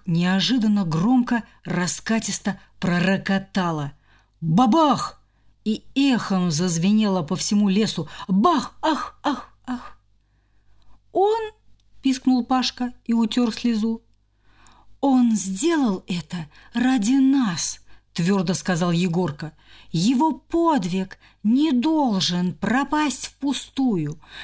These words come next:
Мы, мяу, должны отомстить». Они подхватили оружие и бросились в атаку. Они сражались отчаянно, героически, рьяно,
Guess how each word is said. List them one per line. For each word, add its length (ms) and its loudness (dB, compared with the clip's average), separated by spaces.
Мы, 580 4
мяу, 880 2
должны 1000 0
отомстить». 1300 0
Они 300 2
подхватили 960 -2
оружие 800 0
и 100 0
бросились 800 0
в 100 -6
атаку. 560 -6
Они 340 2
сражались 760 0
отчаянно, 960 -2
героически, 1080 -2
рьяно, 720 0